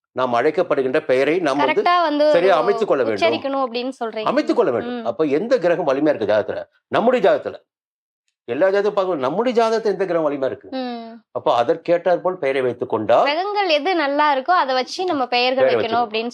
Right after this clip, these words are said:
Speaker 2: சொல்றீங்க
Speaker 1: ஆமா.
Speaker 2: சார்.
Speaker 1: இல்லை என்றால் நிச்சயமாக உங்களுக்கு வெற்றி என்பது கிடைக்காது. அது ஒரு ஏமாற்று வேலையாக இருக்கும்.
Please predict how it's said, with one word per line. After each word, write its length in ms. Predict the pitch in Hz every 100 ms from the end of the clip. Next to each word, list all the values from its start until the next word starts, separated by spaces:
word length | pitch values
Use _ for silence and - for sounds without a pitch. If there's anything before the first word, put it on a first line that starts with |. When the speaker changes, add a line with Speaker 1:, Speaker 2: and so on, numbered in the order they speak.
| 214
Speaker 2:
சொல்றீங்க 280 | 202 196 135
Speaker 1:
ஆமா. 120 | 131
Speaker 2:
சார். 200 | 98 - _ _ _
Speaker 1:
இல்லை 320 | 107 170 262
என்றால் 200 | 220 226
நிச்சயமாக 460 | 160 - 170 160 139
உங்களுக்கு 480 | 110 98 202 214 _
வெற்றி 340 | - 131 - 202
என்பது 300 | 123 117 135
கிடைக்காது. 640 | - 101 104 98 107 110 -
அது 180 | 123
ஒரு 140 | 156 131
ஏமாற்று 400 | 123 143 139 120
வேலையாக 360 | 95 95 87
இருக்கும். 340 | 87 80 -